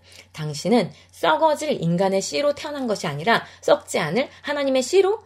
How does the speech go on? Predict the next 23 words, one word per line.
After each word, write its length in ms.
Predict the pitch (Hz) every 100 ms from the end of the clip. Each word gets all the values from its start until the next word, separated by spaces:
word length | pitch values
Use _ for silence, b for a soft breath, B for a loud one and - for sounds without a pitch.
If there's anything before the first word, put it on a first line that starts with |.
| _
태어났습니다. 880 | - 320 254 - 170 151 156 156 156 B B B
이것이 300 | 214 247 -
당신 340 | 180 170 202
안에 180 | 170 151
있는, 380 | 147 175 233 143 B B B
어, 160 | - 151
생명이 640 | 160 320 277 196 185 147 B B
하나님과 400 | 285 285 254 214
같은 240 | 156 165
생명, 460 | 156 160 151 202 - B
곧 220 | - 185 -
말씀의 600 | 147 156 - 196 214 - B
생명인 640 | - 339 320 254 240 302 -
이유입니다." 800 | 208 262 180 131 127 139 139 - b b
요한일서 480 | 180 196 196 165 170
사 120 | 165
장 160 | 247 233
사 160 | 226 247
절은 280 | 233 233
말합니다. 640 | 151 165 208 143 135 143 - _ _ _ _ _ _ _ _ _ -
"너희는 300 | 165 165 226
하나님께 420 | 262 262 233 220
속하였고," 840 | 240 - 277 180 143 - 139 123